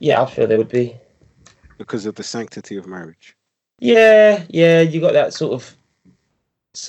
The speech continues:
Speaker 2: Yeah, but
Speaker 1: subconsciously. You got that.
Speaker 2: Yeah, but technically, like, Boris Johnson's got a baby mum's now, innit? So it's like, it's
Speaker 1: Yeah.
Speaker 2: fully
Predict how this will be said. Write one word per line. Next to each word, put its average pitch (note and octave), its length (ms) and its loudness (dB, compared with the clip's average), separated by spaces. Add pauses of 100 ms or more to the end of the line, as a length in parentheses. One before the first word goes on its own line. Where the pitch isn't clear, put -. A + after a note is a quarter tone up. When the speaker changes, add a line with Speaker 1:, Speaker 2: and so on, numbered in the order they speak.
(160)
Speaker 2:
Yeah, D3 180 2
but D3 160 2
Speaker 1:
subconsciously. - 360 -14 (340)
You C3 100 -14
got C3 160 -4
that. A#2+ 120 0 (100)
Speaker 2:
Yeah, D3 80 -6
but - 200 -20
technically, E3+ 680 0
like, C#3+ 360 0
Boris D#3 240 -8
Johnson's D#3+ 400 -14
got - 140 -12
a - 60 -14
baby G3 320 -12
mum's E3+ 340 -18
now, - 140 -14
innit? - 280 -10
So - 180 -20
it's - 140 -10
like, A2 160 -6
it's F#3 100 -4
Speaker 1:
Yeah. F#3 60 -4
Speaker 2:
fully F3 280 2